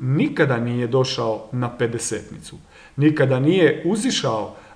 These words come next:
da primi Duha Svetoga. Nije mogao, ali za čim je taj Judin duh išao? Išao je za kesom zlata. Kako je volio novac, još uvijek voli novac.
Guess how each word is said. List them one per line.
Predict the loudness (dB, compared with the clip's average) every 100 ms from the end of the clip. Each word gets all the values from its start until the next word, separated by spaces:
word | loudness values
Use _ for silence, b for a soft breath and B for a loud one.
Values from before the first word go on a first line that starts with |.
| -6
da | -6
primi | -2 2 6 6 4 0 -6
Duha | -2 0 0 -2
Svetoga. | -2 2 4 4 -2 -10 -14 b b b
Nije | 0 2 4 2 2 0
mogao, | 4 6 4 -4 -10 B B -2
ali | 0 0 -4
za | -4 -4
čim | 0 2 4
je | 4
taj | 4 4 4 0
Judin | 0 2 4 2 2
duh | 0 -2 -8 -10 -2
išao? | -2 -2 -6 -10 -14 -20 b b b
Išao | 0 2 0 2 4
je | 2 0 -8
za | -8 -8 -10 -16 0
kesom | 4 4 2 0 -2 -8 -12
zlata. | -4 0 2 0 -4 -14 -18 B B B B
Kako | 4 4 4 4
je | 4 0
volio | 2 4 6 4 4
novac, | 6 6 4 -2 -12 B B
još | 4 4 0 8
uvijek | 10 10 6 2 -10
voli | 0 4 6 4
novac. | 0 -4 -6 -12